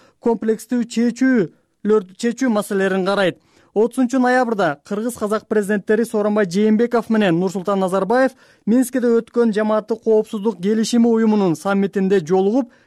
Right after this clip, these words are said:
чек ара маселесин талкуулашкан. Анда тараптар эки өлкөнүн өкмөттөрү иштеп чыккан жол картасына кол коюлуп, чек ара ачылаарын убада кылышкан. Рим папасы Франциск Бангладештеги рохинжа мусулмандарынын кейиштүү абалын көрүп, ыйлаганын айтты.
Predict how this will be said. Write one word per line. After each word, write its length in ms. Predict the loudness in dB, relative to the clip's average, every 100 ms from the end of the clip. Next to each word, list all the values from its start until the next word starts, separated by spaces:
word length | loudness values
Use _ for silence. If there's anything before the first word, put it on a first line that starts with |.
| -6
чек 200 | -2 0
ара 160 | 0
маселесин 520 | -2 -2 -2 -4 -4
талкуулашкан. 800 | -2 -2 -2 0 0 0 -2 -2 -6 _ -4
Анда 360 | 0 2 0
тараптар 560 | -2 -4 -2 0 0 -2 _ -2
эки 240 | 0 2
өлкөнүн 480 | 0 2 2 2 2
өкмөттөрү 560 | 0 -2 -4 0 0 0
иштеп 240 | -4 -6
чыккан 400 | -6 -6 -2 0
жол 200 | 0 -2
картасына 580 | -2 -4 -4 -2 -2 -2
кол 280 | -2 -2 0
коюлуп, 380 | 0 2 0 _ _ _
чек 240 | -2 0
ара 300 | 2 0 -2 -6 _ -8
ачылаарын 640 | -6 -2 -2 0 -2 -4 _ _ _ _ -2
убада 280 | 0 2
кылышкан. 600 | 0 0 -2 -2 0 0 -2 _ _ _ _ _ _ -20 _ _ -12 -2
Рим 280 | 0 2
папасы 640 | 2 0 0 -2 0 0 0
Франциск 600 | 0 -2 0 -2 -6 -6
Бангладештеги 840 | -2 0 0 0 -2 -2 -2 0
рохинжа 540 | 0 0 0 -2 0 0
мусулмандарынын 960 | 0 -2 -2 0 0 0 2 2 2 0
кейиштүү 480 | 0 0 0 0
абалын 360 | 2 2 2 2
көрүп, 320 | 2 0 0 0
ыйлаганын 460 | 2 2 2 2
айтты. 480 | 0 -2 -2 0 0